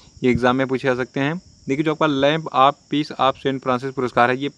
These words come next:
पहली बार जो है नाइनटीन एटी वन में, यानी कि उन्नीस सौ इक्यासी में पोलैंड के मजदूर संघ के नेता लेक वालेसा को दिया गया था। और देखिए, इस पुरस्कार से अब तक जो है दलाई लामा को, मिखाइल गोर्बाचोव को और एंजेला मार्केल को, देखिए, अंग्रेजी में एंजेला मार्केल लिखा होता है, हिंदी में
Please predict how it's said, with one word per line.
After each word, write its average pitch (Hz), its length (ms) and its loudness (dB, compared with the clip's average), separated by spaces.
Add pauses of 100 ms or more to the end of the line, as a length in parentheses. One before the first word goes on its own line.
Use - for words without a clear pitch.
पहली 147 260 0
बार 135 140 0
जो 135 140 0
है 139 60 0
नाइनटीन 131 420 -4
एटी 131 200 -4
वन 127 140 2
में, 113 180 -2
यानी - 560 -6
कि 143 80 0
उन्नीस 156 460 -2
सौ 170 80 0
इक्यासी 143 440 0
में 151 160 -2 (120)
पोलैंड 135 360 0
के 151 180 -2
मजदूर 135 460 -2
संघ 135 240 -4
के 135 100 0
नेता 127 320 0 (440)
लेक 143 460 2
वालेसा 127 460 2
को 147 180 -2
दिया 123 220 2
गया 113 140 0
था। 113 200 2 (520)
और 131 100 0
देखिए, 147 240 -2
इस 165 180 -4
पुरस्कार 139 460 0
से 151 120 -6
अब 131 180 -2
तक 147 80 0
जो 139 140 0
है 151 180 0 (360)
दलाई 127 420 4
लामा 139 260 2
को, 160 320 -4 (180)
मिखाइल 131 640 0 (180)
गोर्बाचोव 135 640 -2
को 156 220 -4
और 135 340 -2
एंजेला 143 400 -2
मार्केल 123 360 0
को, 120 120 0
देखिए, 131 240 -2
अंग्रेजी 139 360 -2
में 147 120 -2
एंजेला 135 240 2
मार्केल 123 300 0
लिखा 123 160 -2
होता 123 180 -2
है, 131 80 0
हिंदी 127 200 -2
में 135 220 -4